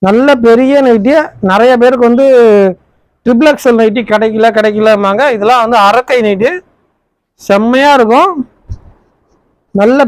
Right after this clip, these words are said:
பெரிய நைட்டியாவே இருக்கு, நல்ல ஹைட்டா இருக்கு, அகலமாவும் இருக்கு. இவ்வளோ அகலம் இருக்கும். இந்த அகலத்தை விட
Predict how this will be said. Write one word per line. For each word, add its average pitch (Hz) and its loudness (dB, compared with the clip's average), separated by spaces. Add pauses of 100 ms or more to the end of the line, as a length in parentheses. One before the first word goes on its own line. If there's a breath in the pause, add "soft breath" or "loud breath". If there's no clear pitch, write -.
பெரிய 254 2 (120)
நைட்டியாவே 233 2
இருக்கு, 220 0 (1800)
நல்ல 208 0 (120)
ஹைட்டா 214 0
இருக்கு, 214 2 (400)
அகலமாவும் 226 2
இருக்கு. 202 0 (1080)
இவ்வளோ 214 2 (120)
அகலம் 208 2
இருக்கும். 156 -2 (160)
இந்த 254 2 (140)
அகலத்தை 247 2
விட 262 4